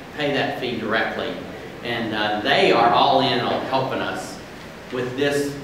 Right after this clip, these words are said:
with this bill and with this effort to recruit, retain,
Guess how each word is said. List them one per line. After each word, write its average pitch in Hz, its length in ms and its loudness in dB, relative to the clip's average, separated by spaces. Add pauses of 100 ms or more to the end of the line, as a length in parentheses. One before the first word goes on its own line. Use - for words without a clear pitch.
with 113 160 -4
this 123 180 0
bill 123 520 2
and 110 180 -4
with 113 100 -2
this 113 200 -4
effort 135 400 0
to 120 80 -4
recruit, 147 520 2
retain, 113 600 -2